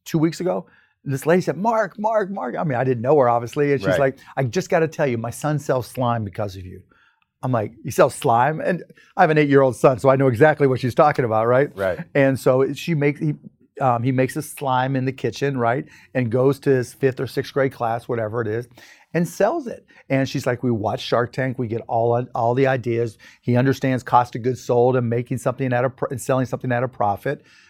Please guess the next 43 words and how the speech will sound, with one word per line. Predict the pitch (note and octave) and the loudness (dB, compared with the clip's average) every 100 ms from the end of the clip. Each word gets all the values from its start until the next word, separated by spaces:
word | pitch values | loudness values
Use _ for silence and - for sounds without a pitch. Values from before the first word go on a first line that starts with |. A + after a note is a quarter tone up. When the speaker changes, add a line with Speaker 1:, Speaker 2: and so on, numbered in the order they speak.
| - | -4
Speaker 1:
And | C3 C3 B2+ B2+ D3 | 0 2 2 -2 -6
it's | C3+ | 0
all | C#3 B2+ | 0 0
because | C3 B2+ B2 | -4 -6 -8
of | C#3+ | -10
Shark | - B3 | -8 -10
Tank. | - - - _ _ _ | -12 -16 -16 _ _ _
I | B2+ | -2
had | C#3 | 0
another | B2 C3+ D3+ | 2 2 4
lady | C3+ B2 A#2 | 2 2 -2
yesterday, | B2+ E3+ - A#2+ A#2 A2+ - - | -2 -4 -4 -2 -2 -4 -6 -4
um, | A#2 A2 G#2+ - _ _ _ | -2 -4 -8 -14 _ _ _
I | C3 | -2
was | B2+ | 0
doing, | G#2+ C3 B2+ B2 A#2 B2+ - | 0 0 0 -2 -4 -8 -8
um, | A#2 G#2+ | -8 -8
a | G#2+ | -8
presentation | - B2+ A#2 A2 D3 D3 | 0 0 0 -2 -4 -4
somewhere, | B2+ A2+ A2 A2 A2+ _ _ _ | -8 -6 -6 -6 -8 _ _ _
and | C3+ B2 A#2 | -4 -2 -2
she | - | -2
was | C#3+ B2 | -2 0
like, | B2+ A#2+ _ _ | -4 -4 _ _
"You're | A#2+ D#3+ | 0 2
my | D3 C3+ | 2 2
M | B2 | 0
B | B2 | -2
A. | A2 - _ | -4 -12 _
I | C3 | -2
don't | C#3+ | -2
feel | C3+ C3 | 2 4
like | B2+ A#2 - | 4 0 -4
we've | B2 A2 | -6 -2
gotta | A#2+ A2+ | -2 -2
go. | A2 A2+ | -2 -2
I | G#2+ | -2
just | A2+ A#2+ | -4 -4
Speaker 2:
Mm. | |
Speaker 1:
watch | B2 C3+ C#3 | -4 -4 -4
you | A#2+ | -4
guys | A#2+ B2 A2+ | -2 -4 -6
because | B2 B2 A#2 | -6 -6 -6